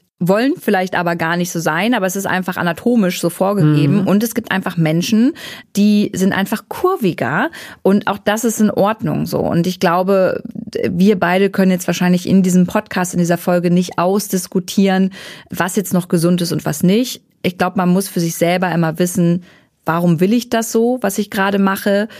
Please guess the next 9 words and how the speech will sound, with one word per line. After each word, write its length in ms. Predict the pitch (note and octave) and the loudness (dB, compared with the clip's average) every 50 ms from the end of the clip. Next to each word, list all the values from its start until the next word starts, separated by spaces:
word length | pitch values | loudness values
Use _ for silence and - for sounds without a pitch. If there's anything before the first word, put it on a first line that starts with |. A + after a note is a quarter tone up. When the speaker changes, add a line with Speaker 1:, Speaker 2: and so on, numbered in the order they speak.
| - - - - | -20 -20 -10 -2
Speaker 1:
und 240 | - F3 F3 F3 F3 | 2 2 2 2 2
fühlt 260 | - - G3+ G3+ F#3 | 2 2 2 2 2
sich 140 | - F3 F3 | 0 -4 -2
das 180 | - E3 - | -2 -2 0
gesund 380 | - E3+ D#3 D#3+ D#3+ D#3 - - | 0 0 2 2 0 0 0 0
an? 240 | D3+ D3 D3 C3+ - - _ _ _ _ _ - | 0 0 0 0 -4 -10 _ _ _ _ _ -8
So. 140 | - - - - - _ _ _ _ _ _ - | -6 -6 -6 -6 -12 _ _ _ _ _ _ 0
Speaker 2:
Du 100 | - G#3 | 2 2
hattest, 520 | G#3 A#3+ - A#3 A#3 - - - - - | 2 4 2 2 0 0 -2 -6 -10 -14